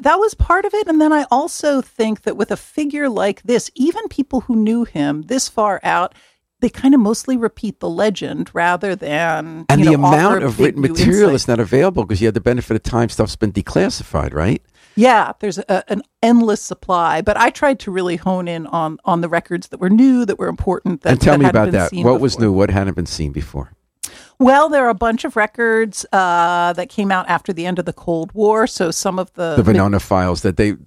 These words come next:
Speaker 2: Claire, the guy at, uh, Yale, had written about that. I read those books.
Speaker 1: Right, exactly. So there was Venona. There was this other project called Solo. Uh,
Speaker 2: Mm-hmm.
Speaker 1: there were a couple of infiltrators and, and informers in the party.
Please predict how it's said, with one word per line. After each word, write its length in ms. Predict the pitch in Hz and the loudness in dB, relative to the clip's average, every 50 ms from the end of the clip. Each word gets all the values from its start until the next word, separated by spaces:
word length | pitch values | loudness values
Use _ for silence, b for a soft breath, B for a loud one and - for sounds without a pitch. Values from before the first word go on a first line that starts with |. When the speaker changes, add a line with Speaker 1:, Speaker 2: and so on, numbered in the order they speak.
| - - | -10 -6
Speaker 2:
Claire, 360 | - - 127 120 110 95 82 | -2 2 2 4 2 2 0
the 80 | 76 - | -2 -4
guy 240 | 101 92 90 90 | -2 -2 0 0
at, 100 | 87 82 | 0 -2
uh, 480 | 87 85 85 85 85 82 82 82 80 - - _ _ _ | -2 -2 -2 -2 -4 -4 -6 -6 -8 -10 -12 _ _ _
Yale, 260 | 104 107 95 87 78 80 | 0 0 2 2 0 0
had 80 | 73 | -2
written 200 | 85 85 - 76 | -2 -4 -6 -6
about 220 | 71 67 62 60 - | -6 -8 -6 -6 -6
that. 120 | 64 58 | -6 -6
I 60 | 71 76 | -6 -6
read 160 | 76 78 76 | -6 -6 -6
those 200 | 69 71 - - | -6 -10 -10 -10
books. 200 | _ - 60 - - | _ -12 -12 -8 -2
Speaker 1:
Right, 320 | 311 339 240 - - - - | 0 2 2 2 0 -4 -8
exactly. 480 | - 175 - - 202 185 185 - 208 180 | -10 -8 -4 -2 -2 -2 -2 -2 -4 -6
So 140 | - 185 180 | -6 -8 -12
there 60 | 165 | -14
was 100 | 165 160 180 | -14 -10 -8
Venona. 720 | 175 175 190 196 208 226 214 208 208 202 190 185 180 175 | -4 -2 0 0 2 0 0 0 0 0 0 0 0 -2
There 80 | 190 | -4
was 120 | 175 165 - | -6 -6 -6
this 200 | - 180 - - - | -8 -10 -8 -6 -4
other 220 | 190 175 180 180 | -4 -2 -4 -4
project 500 | - - 180 165 - - 156 - - - | -4 -4 -4 -4 -4 -6 -10 -12 -14 -12
called 280 | _ - 170 156 - - | _ -6 -6 -6 -6 -6
Solo. 840 | - - - - 214 202 202 202 202 202 196 196 190 190 190 190 196 | -6 -4 0 0 2 2 2 0 0 0 2 2 2 2 2 0 0
Uh, 200 | - - 190 - | 0 0 0 2
Speaker 2:
Mm-hmm. 80 | 101 85 | 2 2
Speaker 1:
there 80 | 101 104 | 2 0
were 80 | 135 147 | 0 -2
a 60 | - | -4
couple 240 | - - - - 151 | -6 -10 -10 -8 -10
of 120 | - - | -8 -4
infiltrators 840 | - 165 208 - 214 190 - - 202 185 180 185 175 175 170 151 - | -2 -2 0 0 -2 -4 -2 -2 -4 -2 -2 -2 -2 -2 -2 -4 -6
and, 240 | 160 - - - - | -6 -6 -6 -6 -6
and 260 | - 175 156 - - - | -4 -4 -2 -2 -2 -4
informers 600 | - 180 - - 240 220 214 202 202 190 170 - | -6 -6 -2 0 0 0 2 0 -2 -2 -4 -6
in 100 | 196 190 | -8 -8
the 60 | 185 - | -10 -8
party. 580 | _ - 190 185 185 180 175 175 175 170 - | _ 0 0 0 0 0 -2 -4 -4 -4 -6